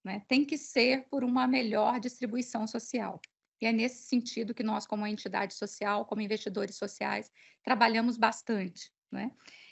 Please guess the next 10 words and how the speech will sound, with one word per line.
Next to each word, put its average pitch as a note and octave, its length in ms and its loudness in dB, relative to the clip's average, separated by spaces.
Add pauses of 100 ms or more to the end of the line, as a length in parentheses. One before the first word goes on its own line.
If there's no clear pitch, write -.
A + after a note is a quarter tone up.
E - 360 6
nesse D#4 400 6
primeiro B3 340 6
painel, A3+ 380 4
a A#3+ 140 4
gente C4 220 2
vai C4+ 140 4
conversar C#4 560 6
e C4+ 60 4
discutir A#3 680 -4